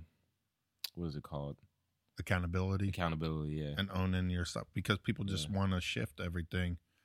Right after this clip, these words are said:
Speaker 1: Like,
Speaker 2: It's
Speaker 1: so,
Speaker 2: like, dude,
Speaker 1: like,
Speaker 2: I get
Speaker 1: responsibil-, like,
Speaker 2: Yeah.
Speaker 1: self-responsibility or whatever.
Speaker 2: Yeah, it's like, uh, even with, um, you know, I was talking to someone today, even with, like, the, the blaming politicians and stuff like this, like, this whole system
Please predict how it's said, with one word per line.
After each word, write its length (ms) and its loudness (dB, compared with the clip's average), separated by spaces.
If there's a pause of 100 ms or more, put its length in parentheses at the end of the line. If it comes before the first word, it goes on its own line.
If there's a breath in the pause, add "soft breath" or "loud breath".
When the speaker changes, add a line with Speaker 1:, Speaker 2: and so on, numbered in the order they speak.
(320 soft breath)
Speaker 1:
Like, 180 0
Speaker 2:
It's 80 -4
Speaker 1:
so, 60 2
Speaker 2:
like, 120 8
dude, 80 4
Speaker 1:
like, 100 6
Speaker 2:
I 80 6
get 120 4
Speaker 1:
responsibil-, 440 6
like, 220 0 (400)
Speaker 2:
Yeah. 240 10
Speaker 1:
self-responsibility 880 0
or 60 -4
whatever. 300 -6 (840)
Speaker 2:
Yeah, 280 6
it's 160 -2
like, 180 2
uh, 160 -6
even 340 6
with, 200 4
um, 420 6 (2750)
you 100 4
know, 100 8
I 80 8
was 100 4
talking 240 0
to 60 0
someone 340 2
today, 280 2
even 320 2
with, 160 -2
like, 240 -2
the, 400 -2
the 100 0
blaming 580 2
politicians 760 -2
and 140 -2
stuff 260 -2
like 140 -8
this, 240 -6
like, 200 -6
this 180 0
whole 220 0
system 600 -2